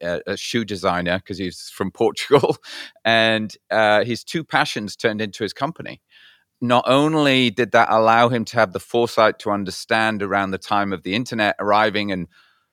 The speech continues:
boutiques and the endless shelf and creating a platform that you brought brands and people and boutiques together, and that he could understand that, and that it was beyond just simply a website, but then a, a distribution platform, but then building on top of that platform nonstop.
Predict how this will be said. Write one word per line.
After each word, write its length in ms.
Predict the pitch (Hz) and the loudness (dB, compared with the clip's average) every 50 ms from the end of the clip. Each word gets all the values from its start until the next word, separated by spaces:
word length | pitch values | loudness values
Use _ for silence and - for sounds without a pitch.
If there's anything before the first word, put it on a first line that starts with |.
| _ _ - | _ _ -2
boutiques 640 | - 127 117 - - - 139 131 123 - - - - | 0 0 0 0 2 2 2 2 2 -2 -6 -8 -6
and 120 | 117 107 | -6 -4
the 100 | 107 104 | -2 -2
endless 260 | 110 113 107 107 104 | -2 0 -2 -2 -4
shelf 440 | - - - 131 120 117 113 104 - | -4 -2 2 4 6 6 4 4 0
and 120 | 110 101 - | -8 -10 -4
creating 260 | - 120 107 87 101 | -2 -2 -2 -2 -4
a 40 | 98 | -6
platform 560 | _ - 127 117 - - - 113 110 107 107 | _ 2 2 2 2 0 -2 -4 -2 -2 -2
that 140 | 107 90 98 | -4 -6 -6
you 80 | 101 | -8
brought 280 | - - 104 101 - - | -6 -2 -2 -2 -2 0
brands 440 | - 110 107 107 107 107 104 92 104 | 0 0 0 0 0 -4 -6 -8 -10
and 120 | 101 90 | -12 -10
people 380 | - - 110 98 - 107 101 95 | -8 -8 -10 -8 -6 -6 -4 -4
and 200 | 95 92 87 _ | -6 -8 -10 _
boutiques 440 | - 104 98 - - 190 180 - - | -8 -8 -8 -2 -2 -2 -2 -4 -8
together, 520 | - 135 107 110 104 101 95 101 98 95 _ _ _ - - _ _ _ - | -10 -6 0 0 0 2 2 0 0 0 _ _ _ -20 -20 _ _ _ -4
and 340 | 107 110 110 107 104 98 | -2 0 0 0 0 -2
that 140 | - 101 - | -2 -4 -4
he 380 | - - 127 123 117 113 104 - | -4 -4 -2 -2 -2 -4 -6 -8
could 180 | - - 113 | -4 0 2
understand 640 | 107 107 104 92 101 - - - 127 127 127 127 123 | 2 2 0 -2 -6 -6 0 2 4 4 4 2 2
that, 220 | 107 104 107 - - | 2 2 2 2 -2
and 160 | 101 101 98 | -4 -2 -2
that 140 | 95 - _ _ _ _ _ - 104 | -4 -4 _ _ _ _ _ -12 -12
it 100 | 80 82 | -10 -10
was 100 | 101 92 | -10 -8
beyond 400 | - 107 101 101 101 101 98 87 | -4 0 0 2 0 0 -2 -6
just 200 | - - - - | -8 -10 -8 -6
simply 260 | 107 92 - - 87 | -8 -8 -6 -6 -6
a 60 | 87 | -4
website, 500 | 90 95 104 104 - - - 95 87 85 - | 0 0 0 0 0 -2 -2 -2 -2 -2 -6
but 120 | - 85 - | -10 -8 -8
then 140 | 98 90 | -6 -4
a, 180 | 92 90 87 87 - | -2 -4 -4 -4 -6
a 60 | 92 | -10
distribution 580 | 90 - 98 - - 107 139 180 185 - 165 127 | -10 -10 -10 -10 -8 -4 -4 -4 -2 -4 -6 0
platform, 500 | - 135 113 - - - 101 92 90 - _ - - _ - | 2 2 2 2 2 -2 -2 -2 -2 -4 _ -20 -20 _ -8
but 100 | 120 123 | -2 0
then 220 | 147 143 143 117 - | 0 0 0 -2 2
building 340 | - 135 - - 151 202 175 | 4 6 6 8 6 4 4
on 140 | 143 123 117 | 2 2 0
top 220 | - - 113 90 | 2 -2 -2 -2
of 40 | 104 | 0
that 180 | 95 92 - - _ _ _ _ _ _ - | 0 -2 -2 -2 _ _ _ _ _ _ -2
platform 600 | - 98 - - - 95 90 92 95 98 107 113 | -2 -2 -2 -2 -6 -6 -4 -4 -4 -2 2 4
nonstop. 600 | 127 135 131 127 117 - - - - 76 73 | 6 6 6 4 0 -4 -4 -2 -2 -2 -2